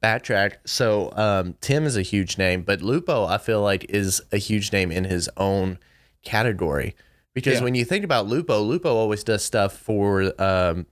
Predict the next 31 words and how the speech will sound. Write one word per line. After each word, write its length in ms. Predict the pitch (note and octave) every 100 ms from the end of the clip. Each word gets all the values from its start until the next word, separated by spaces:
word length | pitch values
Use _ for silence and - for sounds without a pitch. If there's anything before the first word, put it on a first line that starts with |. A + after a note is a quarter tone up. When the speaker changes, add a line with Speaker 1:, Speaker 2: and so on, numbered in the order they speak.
| -
Speaker 1:
like, 260 | G2 F#2 -
uh, 300 | F#2 E2+ D#2
Saint 340 | - - B2+ G2+
Jude. 200 | G#2+ A2+
Speaker 2:
Saint 240 | C#3+ C3 - -
Jude's, 560 | C3 C3+ C#3 - - -
yeah. 320 | A#2 A2 G#2+
Speaker 1:
And, 120 | G#2
um, 420 | - G#2+ G2+ F#2+ -
you 340 | A#2+ A#2 A2+
especially 520 | G#2 F2+ - D3 F3+ D3
think 200 | A2 G#2
about 300 | G2 F#2+ -
all 180 | G#2
these 220 | F#2+ F#2+ -
charity 380 | - G#3 F#3+
streams 460 | A#2+ G#2 F2+ F2+ -
where 100 | G#2+
he 240 | G#2 A#2 G2+
donates 460 | A2+ A#2 G#2+ G2
so 340 | - - C3 C3
much 200 | B2 A2+
of 80 | G#2
his 140 | G#2
own 200 | A#2+ B2
money, 280 | A#2 G#2+ G2+
plus 320 | - G#2+ G#2
everybody 460 | - A2 G2+ G2+ F#2+
else 320 | A2+ A#2+ -
is 120 | A2+ G#2
donating. 520 | A2 G#2+ G#2 G2 G2